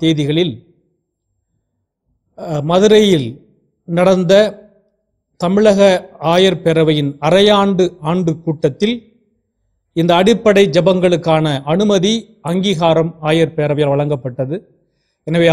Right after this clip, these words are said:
ஆயர் பேரவையால் அங்கீகரிக்கப்பட்ட அந்த புதிய அடிப்படை ஜெபங்கள், குறிப்பாக ஜெபமாலை சொல்லுகின்ற விதம், ஜெபமாலையில ஒரு சி-, ஜெபமாலையிலே நட-, இருக்கின்ற ஒரு சில வார்த்தை மாற்றங்களை இப்பொழுது நாங்கள் உங்களுக்கு ஆயர் பேரவை சார்பாக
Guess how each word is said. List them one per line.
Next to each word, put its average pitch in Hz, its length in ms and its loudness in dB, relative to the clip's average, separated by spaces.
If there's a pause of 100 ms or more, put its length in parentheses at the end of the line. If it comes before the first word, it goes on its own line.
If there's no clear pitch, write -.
ஆயர் 185 300 2
பேரவையால் 170 560 4 (580)
அங்கீகரிக்கப்பட்ட 156 960 -2
அந்த 139 300 -6 (280)
புதிய 175 300 0 (300)
அடிப்படை 156 420 -2
ஜெபங்கள், 147 440 -4 (100)
குறிப்பாக 143 640 -4 (420)
ஜெபமாலை 160 340 0
சொல்லுகின்ற 139 480 -4
விதம், 151 260 -4 (260)
ஜெபமாலையில 147 400 -2
ஒரு 135 100 -10
சி-, 139 180 -14
ஜெபமாலையிலே 156 500 0
நட-, 139 460 -6
இருக்கின்ற 139 300 -6
ஒரு 131 100 -8
சில 135 160 -10
வார்த்தை 135 380 -8 (420)
மாற்றங்களை 143 580 -6 (520)
இப்பொழுது 151 320 0
நாங்கள் 147 360 0
உங்களுக்கு 131 420 -4 (560)
ஆயர் 143 380 -2
பேரவை 139 260 -2
சார்பாக 147 600 -2